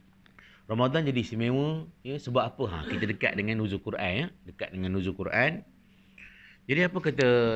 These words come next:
Nabi sallallahu alaihi wasallam, apa, apa kata Allah Ta'ala tentang Ramadan dan, dan, dan, dan Quran, dia sangat sinonim kata ulama. Ada hak, benda hak Nabi sebut dan juga apa yang, yang Allah Ta'ala sebut dalam Quran. Sangat berkait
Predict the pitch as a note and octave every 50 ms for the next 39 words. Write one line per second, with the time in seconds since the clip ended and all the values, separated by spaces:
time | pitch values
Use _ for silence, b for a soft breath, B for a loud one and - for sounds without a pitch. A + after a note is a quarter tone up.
0 | G#2+ - A#2 A#2+ B2 C#3 C3+ B2 B2 A2+ - A2+ A2 B2+ C#3 D3+ - - - _
1 | _ - G2+ G#2 G2 A2 A#2 B2+ D3 - C#3 - A2 F#2+ B2 B2+ B2 - A#2 F2+
2 | A2+ B2 C3+ D3 D3+ D3 C3 B2 A2+ A#2 A2 G#2+ G#2 G#2 G#2 G#2 G#2+ A2 A2+ A#2
3 | D3 C3+ A#2 A2+ G#2+ G#2+ G2+ F#2+ G2+ G#2+ G#2+ G2+ G2+ G#2 G2 G2 G#2+ G2+ - G#2+
4 | G2+ - B2 D3 E3 D#3+ - - F#2+ G#2 A#2 A2 - A2 A2+ A#2 - F#2+ - A2
5 | G#2 G#2+ G#2+ G#2+ A2+ B2 A#2+ A2 F#2+ G2 E2 - D#2+ C2+ D#2 D#2 D#2 D#2 D#2 D#2
6 | - _ b b b b b b b b b b b b - - - - F#2 F2+
7 | G2+ G2 F#2 - - D2 F2 F2+ F2+ F2+ F2 C#2 F2 F2+ F2 F2 - F2 F2+ G#2
8 | A2+ - - F2 F2 F2+ G2+ A2 G2+ - F#2+ F#2 F2+ F2 - F2+ F#2 - F2+ F2
9 | - - - F2+ - - F#2 G#2+ - - E2 - - - E2 F2 - - E3 F3+
10 | F#3 - - - - - A#2 A#2 - D3+ -